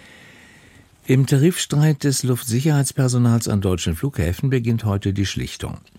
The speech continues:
Der frühere Bremer Finanzstaatsrat Lühr von der S P D will versuchen, die unterschiedlichen Positionen der Gewerkschaft Verdi und des Bundesverbands der Luftsicherheitsunternehmen zusammenzubringen.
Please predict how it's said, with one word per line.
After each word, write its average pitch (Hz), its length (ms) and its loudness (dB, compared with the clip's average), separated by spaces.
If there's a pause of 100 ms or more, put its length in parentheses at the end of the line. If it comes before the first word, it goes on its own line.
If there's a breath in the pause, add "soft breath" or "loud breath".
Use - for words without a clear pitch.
Der 82 120 -2
frühere 95 480 0
Bremer 85 420 0
Finanzstaatsrat 90 1300 -2
Lühr 80 400 -2
von 107 200 -4
der 87 120 -6
S - 140 -10
P 76 140 -4
D 87 320 -4
will 120 140 0
versuchen, 107 520 -2
die 92 180 -4
unterschiedlichen 87 840 -4
Positionen 87 920 -2 (380 loud breath)
der 85 240 0
Gewerkschaft 76 600 -4
Verdi 90 500 -2
und 92 240 -6
des - 180 -8
Bundesverbands 82 1080 -6
der 78 220 -6
Luftsicherheitsunternehmen 87 1500 -4
zusammenzubringen. 95 960 -2